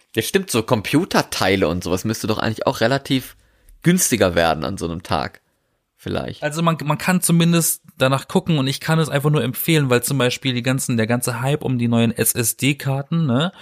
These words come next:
Speaker 2: die super schnell funktionieren, äh, ich sag, ich sag immer Karten, diese S S D Hard Drives, diese Flash-Fe-, Festplatten, die super schnell sind,
Speaker 1: Mhm.
Speaker 2: ähm,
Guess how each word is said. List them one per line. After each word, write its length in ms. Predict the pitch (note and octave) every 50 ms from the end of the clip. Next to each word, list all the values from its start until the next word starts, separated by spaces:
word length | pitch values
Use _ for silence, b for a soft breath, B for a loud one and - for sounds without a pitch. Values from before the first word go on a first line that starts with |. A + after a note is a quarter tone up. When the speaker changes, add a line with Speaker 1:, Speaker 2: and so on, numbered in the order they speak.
| B B B B B -
Speaker 2:
die 80 | C3
super 300 | B2+ A#2+ C#3 C#3 - B2+
schnell 360 | - - - C3+ C3+ D#3 F3 E3+
funktionieren, 600 | - - C#3+ C3+ - - - B2 A#2+ B2 B2 A2+
äh, 160 | G#2 G#2 G2+
ich 120 | G#2 -
sag, 180 | - A#2 A#2 A#2+ -
ich 160 | - A2+ - -
sag 140 | A2+ -
immer 140 | A#2 A2+ A2
Karten, 400 | - - A2 A#2 A#2+ - - - _ B B B B B B B _ _ _ -
diese 320 | - B2 A2 A#2 A2+ A2+ -
S 160 | A#2+ - -
S 340 | C3 B2 - - - - -
D 720 | B2+ B2 A#2 A2+ A2 A2 A#2 A2+ A#2+ A#2 A2+ A2 G#2+ - _ _ _ _ -
Hard 280 | - A#2+ A2 G#2 - -
Drives, 420 | A2+ G#2+ G2 G#2 - - - - _ _ _ _ _ _ _ _ _ _ _ _ _ - -
diese 220 | A#2+ A2 A2 G#2+
Flash-Fe-, 720 | - - B2 A#2+ A#2 A#2 A2+ - - - C3 B2 B2 - -
Festplatten, 460 | - C3 A#2+ - - B2+ A#2 - A#2+
die 80 | A#2 A2+
super 240 | A#2 A#2+ - A#2+
schnell 300 | A2+ - - A#2+ B2+ C3+
sind, 300 | A#2+ A2+ G#2+ A2 B2+ - B B B B B B B B
Speaker 1:
Mhm. 120 | A2+ G#2+
Speaker 2:
ähm, 320 | A#2+ B2 A#2 A#2 A2+ A2+